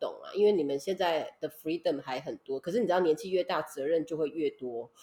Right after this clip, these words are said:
像跟大家分享哦，在这个covid nineteen，就是我们这个病毒啊，开始之前，我以前从来不觉得生命有什么可贵啊。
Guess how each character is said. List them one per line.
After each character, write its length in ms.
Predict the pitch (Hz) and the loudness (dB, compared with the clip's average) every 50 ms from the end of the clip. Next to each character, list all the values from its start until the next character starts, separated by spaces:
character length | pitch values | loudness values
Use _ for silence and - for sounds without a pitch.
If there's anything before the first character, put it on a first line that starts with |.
| - - - - - - _ | -20 -20 -20 -20 -20 -20 _
像 420 | - - 269 240 220 202 180 165 175 | -2 2 4 4 4 4 2 0 0
跟 140 | - 185 185 | -2 0 2
大 80 | 185 | 2
家 120 | 175 175 175 | 2 2 2
分 240 | 175 - 151 147 | 0 -2 -4 -4
享 240 | 156 - - - 127 | -4 -6 -8 -6 -6
哦， 160 | - - - - | -6 -6 -8 -2
在 180 | - 214 196 185 | 0 2 2 2
这 140 | 180 185 180 | 0 -2 -2
个 520 | - 170 151 147 143 135 131 131 135 - - - _ _ | 0 2 2 2 2 0 0 -2 -4 -8 -14 -20 _ _
covid 440 | - - 185 175 165 175 175 170 170 | -2 0 0 0 0 -2 -2 0 0
nineteen， 600 | 165 151 151 156 151 - - 170 143 127 131 127 | 0 0 -2 -2 -4 -8 -8 -6 -4 -4 -4 -6
就 100 | - 160 | -8 -8
是 140 | 165 - 170 | -6 -2 -2
我 120 | 143 127 | -2 -2
们 220 | 120 123 120 123 | -2 -4 -6 -8
这 100 | 123 131 | -8 -10
个 140 | 131 - 135 | -8 -6 -8
病 320 | 131 - - 170 147 135 - | -8 -6 -6 -4 -4 -4 -6
毒 240 | - 120 110 107 | -8 -8 -6 -6
啊， 380 | 117 117 117 117 113 120 - - - _ _ - | -6 -6 -6 -6 -8 -8 -10 -10 -14 _ _ -8
开 100 | 139 143 | -8 -8
始 280 | 151 - - 123 - - | -8 -8 -12 -14 -16 -16
之 140 | - - 135 | -14 -14 -12
前， 340 | - - - - 117 107 - | -12 -10 -8 -8 -8 -8 -2
我 100 | - 233 | 0 0
以 60 | 294 - | 2 2
前 160 | - 196 160 | 2 0 0
从 120 | - 175 | 2 2
来 80 | 170 165 | 0 0
不 140 | 165 - 208 | 0 -2 -6
觉 160 | - 170 156 | -4 -4 -2
得 140 | 139 151 147 | 0 -2 -2
生 240 | - - 170 160 | 0 -2 -2 0
命 240 | 165 175 185 175 156 | 0 0 -2 -2 0
有 100 | 139 139 | -2 -4
什 140 | 139 - 131 | -4 -6 -10
么 240 | 113 107 104 - - | -10 -10 -10 -12 -12
可 260 | - - - 135 - - _ | -16 -12 -12 -12 -12 -12 _
贵 300 | _ 160 156 127 - - | _ 0 0 0 0 -4
啊。 240 | 76 76 69 - | -10 -14 -16 -18